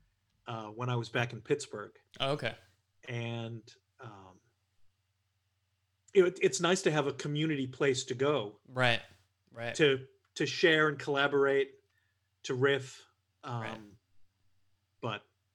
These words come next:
Speaker 1: it's hard.
Speaker 2: Right, right.
Speaker 1: Yeah, yeah. Um, so that's, that's kind of what we wanted to share with you all.
Speaker 2: Right.
Speaker 1: Um, we'd love to hear if you have other role-playing game ideas or if you have other
Speaker 2: Yeah.
Speaker 1: perspectives on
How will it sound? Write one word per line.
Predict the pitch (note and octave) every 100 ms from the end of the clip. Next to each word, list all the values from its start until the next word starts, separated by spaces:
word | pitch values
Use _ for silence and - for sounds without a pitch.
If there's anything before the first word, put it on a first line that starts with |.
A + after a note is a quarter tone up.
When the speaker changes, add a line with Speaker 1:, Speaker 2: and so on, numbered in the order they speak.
| _ _ _ _ _ _ _ _ _ -
Speaker 1:
it's | -
hard. | D#3 C3 - _ _ _ -
Speaker 2:
Right, | A2+ A2+ - A2+
right. | A#2+ - - - -
Speaker 1:
Yeah, | C3+ B2+ B2+ _ _ -
yeah. | C3+ B2 _ _ _ _ _ _ _ -
Um, | A#2 G#2 G2 F#2+ _ _ _
so | - D#3+ D3+ D3
that's, | D3+ A#3 - - - - -
that's | G3 - -
kind | - C4+
of | G3
what | G3+
we | F3
wanted | E3+ E3+ D#3+
to | B2+
share | B2 F3+ A#3+
with | F3+ B2+
you | A#2+ G#2
all. | G2 B2 _ C3
Speaker 2:
Right. | C#3+ C#3 - - _ _ _ -
Speaker 1:
Um, | A2+ A2 G2+ _ _ _ _
we'd | D#3 F#3
love | E3+ A#3
to | G3+
hear | C#3 E3 D#3+ D3 -
if | D3 D#3+
you | D#3
have | D3
other | C#3+ C#3 C3
role-playing | C3+ C#3+ D3+ D3
game | D3 D3 C#3+
ideas | C#3 C3+ C#3+ C#3+ C3 C#3
or | B2
if | B2 C3+
you | C3+
have | C3
other | C3
Speaker 2:
Yeah. | B2+
Speaker 1:
perspectives | B2+ C3+ C3+ A#2 C3 B2
on | B2 A#2+